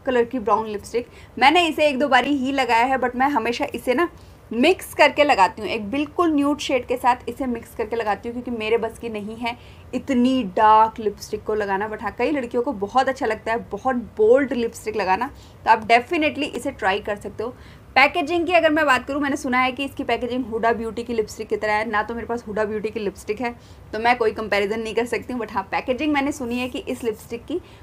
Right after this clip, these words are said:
Huda Beauty की copy type की है। ये है Swiss Beauty की, Huda Beauty, Swiss Beauty नाम भी एक जैसा ही है। अगर मैं इसके shade की बात करूँ, shade number है नाइनटीन dark brown। मैं screen पे सबके,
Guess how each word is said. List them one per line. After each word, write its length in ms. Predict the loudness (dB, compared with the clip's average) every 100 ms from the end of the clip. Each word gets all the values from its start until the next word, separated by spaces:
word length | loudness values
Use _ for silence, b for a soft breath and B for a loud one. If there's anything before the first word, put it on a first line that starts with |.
| -4
Huda 240 | 2 6 4
Beauty 400 | 4 -4 -4 -6
की 280 | -6 -6 -6 -10 -20 -20 -20 -20 -2
copy 320 | 6 6 4 -2
type 260 | -2 -2 -6
की 100 | -6
है। 200 | -4 -6 B B 0
ये 100 | 6
है 140 | 6
Swiss 380 | 4 2 4 4
Beauty 360 | 0 -2 -2 -2
की, 140 | -2 -2 -10 -20 -10 -4
Huda 200 | 0 2
Beauty, 300 | 0 -4 -6
Swiss 280 | -6 -8
Beauty 240 | -8 -8 -2
नाम 240 | 0 0
भी 80 | -2
एक 200 | -4 -4
जैसा 260 | -6 -6 -4
ही 120 | -4
है। 160 | -6 B B B
अगर 220 | 4 6 6
मैं 100 | 4
इसके 200 | 2 0
shade 300 | 4 2 2
की 60 |
बात 220 | 2 2 0
करूँ, 200 | -4 -2
shade 280 | 2 2
number 220 | 2 -2 -4
है 120 | -2
नाइनटीन 760 | 2 2 0 -6 -6 -2 -2 -4
dark 360 | 4 10 10 8
brown। 480 | 2 4 4 4 -4 B B B
मैं 140 | 4 4
screen 440 | 2 -2 2 2
पे 140 | 2 -2
सबके, 460 | -2 -4 -6 -6